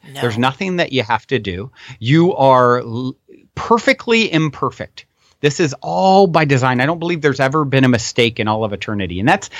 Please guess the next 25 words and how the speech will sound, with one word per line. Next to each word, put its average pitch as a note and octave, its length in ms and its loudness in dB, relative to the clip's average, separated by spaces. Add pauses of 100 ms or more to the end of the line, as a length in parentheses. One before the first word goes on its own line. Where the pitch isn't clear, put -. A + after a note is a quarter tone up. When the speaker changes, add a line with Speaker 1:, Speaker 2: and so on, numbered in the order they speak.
Speaker 2:
that's - 220 -4
tough G3 200 0
for C3+ 120 -4
some G#2 200 -6
people. F#2+ 320 -12
And, C3 220 -8
and C#3+ 100 -4
I D#3 140 4
understand C3+ 460 0
that. E2+ 160 -8 (200)
But C3+ 100 -2
that E3 140 2
is D#3+ 120 -2
truly, F3+ 720 0 (200)
I C3+ 140 0
believe D3+ 340 -4
we're A#2+ 180 -8
always E3+ 760 -2 (340)
getting C3+ 400 4
a A2+ 460 0 (400)
reflection C3+ 880 0
of B2 260 0
a A2+ 100 2
vibration A2+ 800 0
that A2 200 -2